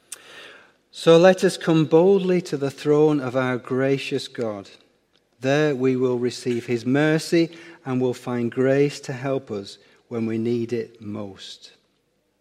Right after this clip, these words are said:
I think we might be singing a song along those, uh, lines, and I didn't know, but, so that's great. Um, approach the throne of God and receive mercy. The throne of God, that's that, that image of God being a king, isn't it?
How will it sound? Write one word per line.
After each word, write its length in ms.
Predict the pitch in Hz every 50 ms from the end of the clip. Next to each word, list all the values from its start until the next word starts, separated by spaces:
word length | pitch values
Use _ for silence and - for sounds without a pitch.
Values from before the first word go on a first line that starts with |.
| _ _ _ _ _ _ _ _ _ _ _ _ _ _ _ _ _ _ _ _ - - _ _ _ -
I 60 | -
think 200 | _ 165 156 123
we 80 | 120
might 220 | 113 113 117 113 -
be 80 | 107
singing 260 | - - 117 110 107 104
a 80 | 101
song 380 | 98 - - 127 127 123 110 101
along 320 | 101 101 101 101 104 101
those, 320 | 101 101 101 98 - - -
uh, 160 | 107 104 -
lines, 500 | - 101 110 113 113 113 107 101 - - _ _ _
and 100 | - 104
I 120 | 104 107
didn't 320 | 107 120 117 110 107 107 104
know, 240 | 110 110 104 98 98 _ _ -
but, 160 | - - _
so 160 | - - 113
that's 180 | 104 101 - -
great. 280 | - 113 113 113 104 - _ - - - - - - - - - - - - - - - - _ _ _ -
Um, 440 | 156 170 175 175 165 165 156 139 - - - - _ _ _ _ - - _ _ _ _ _ _ _ _ _ _ _ _ _ _
approach 600 | - - - - - 175 180 196 196 185 - -
the 100 | - 160
throne 460 | - - - - 143 147 151 151 147
of 140 | 139 127 -
God 360 | - 135 123 113 110 104 -
and 100 | 113 104
receive 380 | 107 104 - - 113 113 117 110
mercy. 460 | 110 107 110 107 110 107 - - 110
The 180 | - _ 113 107
throne 440 | - - - 135 139 147 151 151
of 140 | 151 143 123
God, 220 | - 156 160 165 143
that's 240 | 165 143 - -
that, 220 | - 151 135 - -
that 180 | 127 127 - -
image 320 | 120 117 117 113 - 117
of 240 | 120 110 - - _
God 260 | - 123 117 113 98
being 260 | 101 110 107 104 104
a 80 | 101 104
king, 400 | - - - 151 170 165 147 143
isn't 260 | 143 139 135 147 135
it? 160 | 123 110 -